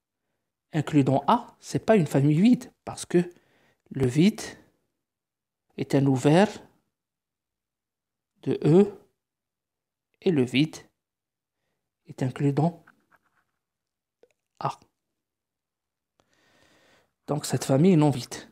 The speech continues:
Alors on pose θ A égale à la réunion de tous ces ouverts qui sont inclus dans A. Alors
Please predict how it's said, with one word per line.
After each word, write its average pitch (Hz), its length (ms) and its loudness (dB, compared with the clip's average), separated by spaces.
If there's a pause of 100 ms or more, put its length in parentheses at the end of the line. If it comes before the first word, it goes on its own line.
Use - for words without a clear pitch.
(960)
Alors - 440 -4 (180)
on 139 120 -10
pose 202 260 -2
θ 160 100 0 (100)
A - 520 -2
égale 151 300 -2
à 151 40 2
la 147 120 2
réunion 151 360 2
de 143 140 -2
tous - 280 -2
ces 156 240 0
ouverts 127 380 0 (840)
qui 147 100 -4
sont 185 280 -2
inclus 170 240 0
dans 113 180 -2
A. - 120 -14 (680)
Alors 127 400 -8